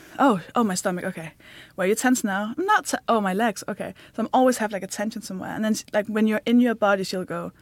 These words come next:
"Now, what did it, how did it feel like when your grandfather did that?" And then you have to, that feeling will come back into you, and then you have to feel it through. So with every trauma you have in your life, you have to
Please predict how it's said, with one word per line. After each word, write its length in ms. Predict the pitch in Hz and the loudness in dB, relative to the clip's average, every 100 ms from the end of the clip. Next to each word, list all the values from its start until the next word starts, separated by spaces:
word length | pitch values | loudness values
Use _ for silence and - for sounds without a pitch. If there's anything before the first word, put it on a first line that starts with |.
| - _ _ _ - - - | -20 _ _ _ -16 -8 0
"Now, 100 | 240 | 4
what 140 | 285 | 4
did 180 | 311 294 | 2 -2
it, 140 | 269 | -4
how 140 | 233 285 | -2 0
did 120 | 262 | 0
it 40 | |
feel 220 | - 233 220 | 0 2 2
like 160 | 170 | 0
when 80 | 190 | -2
your 100 | 185 | -2
grandfather 460 | 190 190 185 170 180 | 0 0 0 -2 -2
did 160 | 175 | -4
that?" 340 | - 165 - - - | 0 0 0 -6 -4
And 100 | 202 | 0
then 80 | 196 | 2
you 140 | 196 | 2
have 140 | 196 - | 0 -4
to, 160 | 202 - - | -10 -12 -2
that 160 | 208 - | -2 0
feeling 320 | - 233 226 | 2 2 2
will 100 | 202 | 0
come 200 | 208 190 | -2 0
back 260 | 202 196 202 | 2 2 0
into 240 | 208 190 | -6 -6
you, 40 | |
and 60 | 180 | -6
then 80 | 190 | -6
you 40 | |
have 120 | 202 - | -6 -8
to 100 | 190 | -12
feel 400 | - 226 214 202 | -8 0 2 2
it 80 | 196 | -4
through. 400 | - 185 233 320 - - - - | -6 -4 -4 -6 -14 -20 -20 -10
So 160 | - 220 | 0 2
with 100 | 220 | 2
every 360 | - 214 226 233 | 0 2 2 0
trauma 480 | - - 214 226 208 | 0 -2 -2 0 0
you 120 | 190 | 0
have 160 | 202 190 | 0 0
in 80 | |
your 100 | 190 | 0
life, 300 | 185 196 180 | 2 2 0
you 80 | 202 | 0
have 140 | 196 | -2
to 140 | - | -2